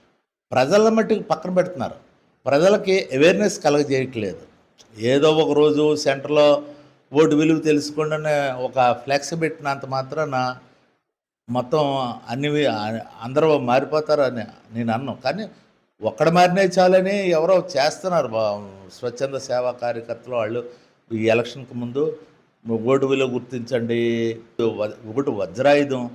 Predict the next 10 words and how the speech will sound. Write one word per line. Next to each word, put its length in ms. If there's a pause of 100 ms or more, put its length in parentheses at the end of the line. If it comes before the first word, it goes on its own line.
(320)
ఐదేళ్లకు 540
ఒకసారి 280
మీ 140 (120)
చేతికి 260
వస్తుంది, 500 (340)
సరైన 400
నాయకుడిని 540
ఎన్నుకోండి, 640 (360)
దుర్మార్గుడిని, 840
పెట్టుబడిదారుని 1120